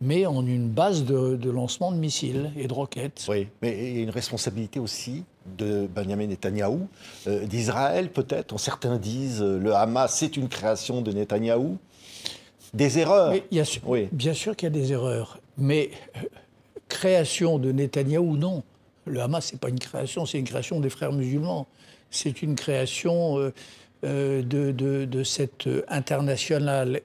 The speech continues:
Speaker 1: islamiste, islamiste radicale, dont les premières victimes sont d'ailleurs numériquement et parfois symboliquement les musulmans.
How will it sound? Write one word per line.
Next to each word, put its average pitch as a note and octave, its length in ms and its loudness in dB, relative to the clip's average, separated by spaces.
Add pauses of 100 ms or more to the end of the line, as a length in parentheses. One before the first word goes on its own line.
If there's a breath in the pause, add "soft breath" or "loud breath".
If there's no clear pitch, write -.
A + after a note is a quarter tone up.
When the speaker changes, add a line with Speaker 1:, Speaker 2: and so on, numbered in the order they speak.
(140)
Speaker 1:
islamiste, E3 960 2 (580 loud breath)
islamiste C3 500 0
radicale, F#3+ 720 0 (320 loud breath)
dont C#3+ 160 0
les C#3+ 100 2
premières C#3 380 0
victimes C3 420 -2
sont D#3 260 -4
d'ailleurs C3+ 420 0
numériquement C3+ 920 0
et B2 580 -6
parfois - 280 -4
symboliquement C3 580 -4
les D3 120 0
musulmans. D#3+ 560 0